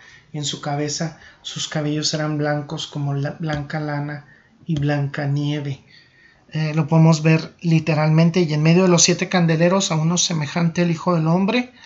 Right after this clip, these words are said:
vestido de una ropa que llegaba hasta los pies y ceñido por el pecho con un cinto de oro. Su cabeza y sus cabellos eran blancos como blanca lana, como nieve. Sus ojos como llama de fuego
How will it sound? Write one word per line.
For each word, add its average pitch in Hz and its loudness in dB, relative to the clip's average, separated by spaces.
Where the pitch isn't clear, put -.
vestido 180 4
de 170 6
una 170 8
ropa 170 0
que 160 0
llegaba 151 2
hasta 165 0
los 143 -2
pies 208 0
y 165 -2
ceñido 165 2
por 165 2
el 143 -2
pecho 180 0
con 160 0
un 160 4
cinto 170 0
de 165 0
oro. 160 0
Su 175 -4
cabeza 180 2
y 180 0
sus 170 -2
cabellos 185 2
eran 175 2
blancos 190 2
como 156 0
blanca 160 0
lana, 175 2
como 147 -2
nieve. 165 -2
Sus - 2
ojos 180 2
como 156 2
llama 156 4
de 143 -2
fuego 151 -2